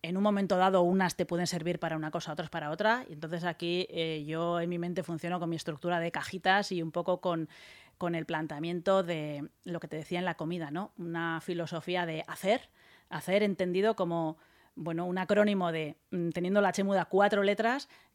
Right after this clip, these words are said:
que plantean cuatro patas del mundo digital y que en cada momento tengo que ser consciente de qué estoy haciendo y en ese momento qué necesito, y a lo mejor no me hace sentido en un momento dado el canal de YouTube, ¿no? Entonces, bueno, ese hacer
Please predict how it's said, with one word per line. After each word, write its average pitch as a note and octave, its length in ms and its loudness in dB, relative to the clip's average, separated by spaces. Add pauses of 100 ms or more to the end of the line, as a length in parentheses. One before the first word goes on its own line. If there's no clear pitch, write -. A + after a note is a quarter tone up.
que E3 540 -2 (100)
plantean F3 540 2
cuatro G3 800 2 (120)
patas F3+ 360 2
del D#3+ 200 -4
mundo G3 240 0
digital A3+ 600 0 (140)
y F3 120 -6
que F3+ 80 -4
en F3 80 -2
cada G#3+ 200 0
momento A3+ 380 0
tengo G#3+ 160 0
que A3 80 -4
ser A3 160 -8
consciente A3 420 -2
de F#3 120 -4
qué G#3 100 -6
estoy F#3+ 260 -4
haciendo D#3+ 400 -4
y C#3 100 -6
en E3+ 60 0
ese E3+ 140 0
momento G3 340 0
qué F3+ 80 0
necesito, F3 500 -2
y D3+ 60 -4
a D3+ 60 -4
lo D3+ 80 -2
mejor D#3+ 220 -4
no F#3 100 -2
me F#3 100 -2
hace F3 160 -4
sentido D#3+ 400 -2
en D#3+ 80 2
un E3 60 0
momento D3+ 320 -2
dado D3 160 -4
el D3 80 -6
canal C#3 240 -8
de D3 100 -6
YouTube, E3 300 -6
¿no? - 160 -8 (420)
Entonces, D#3 220 -10
bueno, E3 240 -4
ese F#3 280 -2
hacer G3 380 0